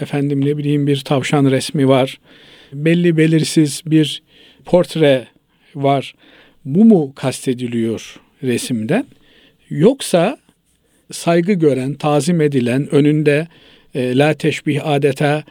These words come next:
secdeye kapanılan bir resim, bir suret mi söz konusu? Biliyorsunuz işte bazı makamlarda odanın üst köşesine, hemen girişin üstüne resimler asılıyor.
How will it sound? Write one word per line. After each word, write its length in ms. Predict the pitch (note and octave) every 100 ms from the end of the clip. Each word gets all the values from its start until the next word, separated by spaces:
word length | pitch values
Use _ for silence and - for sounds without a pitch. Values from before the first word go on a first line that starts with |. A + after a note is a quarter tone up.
| _ _
secdeye 800 | - - D3 D3+ D3 D3+ E3+ F3
kapanılan 760 | D3 C#3 D3 D3 D3 D3 D#3 D3 - _ _
bir 340 | D3+ D3+ - - _
resim, 480 | C#3 D3 - F3 C#3+
bir 100 | D3
suret 560 | C#3 - D3+ D3 D3+ -
mi 280 | B2+ G#2+ - _
söz 320 | - - A2
konusu? 500 | - G#2 G2+ - C4+ - _ _ - _ _ - _ A3
Biliyorsunuz 520 | G#3 D3+ E3 D#3 D3+
işte 420 | - - D3+ D3+ - _ _ -
bazı 480 | C#3+ D#3+ D3+ D3+ D3
makamlarda 920 | D3+ D3+ D#3 C#3+ C3+ B2+ C#3+ F3+ - -
odanın 460 | D3+ D3+ D3 D3+ -
üst 220 | - -
köşesine, 760 | C#3+ - B2 - A2+ A#2+ C#3 D3
hemen 340 | D3+ C#3+ C3+ D3
girişin 640 | C3 D3 C#3 - D3 - -
üstüne 540 | - - C3 A#2 D#3+ - - - - _
resimler 680 | D#3 C#3+ E3+ D#3 D#3 C3+ - - _ -
asılıyor. 640 | A2+ - A2 A2 E3 A#3+